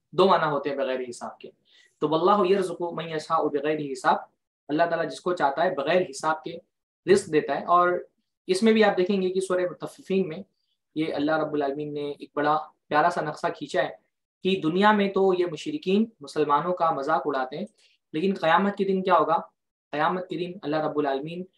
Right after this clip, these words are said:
अहले ईमान को जन्नत में दाखिल कर देगा, और ये जो मजाक उड़ाने वाले लोग हैं ये जहन्नम में जाएंगे।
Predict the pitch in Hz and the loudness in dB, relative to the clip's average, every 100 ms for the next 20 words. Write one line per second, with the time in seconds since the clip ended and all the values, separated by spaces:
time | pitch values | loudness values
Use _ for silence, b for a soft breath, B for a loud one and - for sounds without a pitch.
0 | _ _ _ _ 160 185 190 156 151 165 | _ _ _ _ -4 0 0 -2 -2 -2
1 | 160 139 139 165 175 156 151 160 156 151 | -2 -6 -6 -8 -8 -6 -4 -6 -6 -4
2 | 151 151 175 - _ _ _ 170 196 190 | 0 0 -2 -8 _ _ _ 4 4 6
3 | 202 185 - 143 175 160 147 180 175 151 | 6 4 -4 -6 -4 0 4 4 4 0
4 | 147 143 135 135 127 127 147 226 - _ | -2 -2 -4 -4 -4 -6 -6 -8 -8 _
5 | _ _ _ - 156 196 202 - - - | _ _ _ 0 4 6 4 -4 -16 -14
6 | 143 156 185 185 156 151 160 175 | -10 -4 -2 0 0 -4 -4 -4